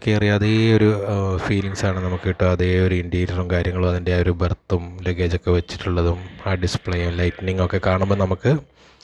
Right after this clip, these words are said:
ശരിക്കും, ആ, ഫ്ലൈറ്റിലൊക്കെ യാത്ര ചെയ്തവർക്കറിയാം, ഫ്ലൈറ്റിൻ്റെ അതേ ഒരു സെറ്റപ്പാണ്. നമ്മളൊരു സാധാരണ നോർമൽ, ആ, ഒരു എയർ ഇന്ത്യയുടെ ഒക്കെ ഫ്ലൈറ്റിലൊക്കെ കയറിയ ആ ഒരു ഫീൽ. വലിയ ലക്ഷറി ഫ്ലൈറ്റ് ഒന്നുമല്ല, സാധാരണ ഒരു നോർമൽ ഫ്ലൈറ്റിൽ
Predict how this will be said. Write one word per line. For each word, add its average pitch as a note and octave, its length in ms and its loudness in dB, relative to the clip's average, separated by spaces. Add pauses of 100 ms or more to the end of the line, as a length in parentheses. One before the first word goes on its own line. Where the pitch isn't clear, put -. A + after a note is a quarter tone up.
(260)
ശരിക്കും, G#2+ 560 2 (100)
ആ, A2 160 2
ഫ്ലൈറ്റിലൊക്കെ G#2+ 680 2
യാത്ര G2+ 280 4
ചെയ്തവർക്കറിയാം, F#2+ 760 2
ഫ്ലൈറ്റിൻ്റെ G2 520 -2
അതേ F#2 260 4
ഒരു F#2+ 240 4
സെറ്റപ്പാണ്. F2+ 440 -2
നമ്മളൊരു F2+ 300 0
സാധാരണ F2+ 500 0
നോർമൽ, F2+ 500 0 (140)
ആ, F#2+ 200 2
ഒരു F2+ 180 4
എയർ F#2 160 2
ഇന്ത്യയുടെ F#2 300 0
ഒക്കെ F#2+ 120 2
ഫ്ലൈറ്റിലൊക്കെ F#2+ 600 -2
കയറിയ F#2+ 340 0 (520)
ആ D3 60 4
ഒരു C3 160 6
ഫീൽ. G2 220 0
വലിയ F#2+ 240 -2
ലക്ഷറി B2+ 380 0
ഫ്ലൈറ്റ് C3+ 380 0
ഒന്നുമല്ല, C3+ 280 2
സാധാരണ C#3+ 500 2
ഒരു C3+ 100 0
നോർമൽ C3 260 2
ഫ്ലൈറ്റിൽ A#2+ 380 0